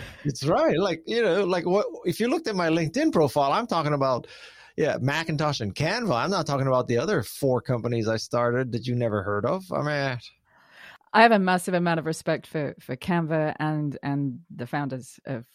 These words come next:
Speaker 2: of Canva. How
Speaker 1: Yeah.
Speaker 2: did, but I'm curious, how did they pitch you? Because if I had to pitch you,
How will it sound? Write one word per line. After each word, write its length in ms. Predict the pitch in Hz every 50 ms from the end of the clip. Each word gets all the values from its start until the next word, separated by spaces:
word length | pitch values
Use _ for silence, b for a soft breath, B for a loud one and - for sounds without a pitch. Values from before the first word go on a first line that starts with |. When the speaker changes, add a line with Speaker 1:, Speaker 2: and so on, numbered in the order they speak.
| _ _
Speaker 2:
of 140 | - 139 127
Canva. 420 | - - 147 143 135 131 120 - 143 - _
How 200 | _ - 220 226
Speaker 1:
Yeah. 40 | 285
Speaker 2:
did, 240 | 294 294 233 240 - - _
but 160 | 190 226 202
I'm 120 | - 214 -
curious, 420 | - 254 240 185 - - - -
how 160 | - - 240 285
did 140 | 349 269
they 140 | 240 240 233
pitch 320 | - - 247 185 - - 165
you? 240 | 160 151 - - - _
Because 240 | 170 170 - 190 -
if 120 | - 180
I 180 | 196 202 226 254
had 200 | 247 240 240 -
to 80 | -
pitch 320 | 214 - 185 175 - - -
you, 300 | 185 175 190 214 254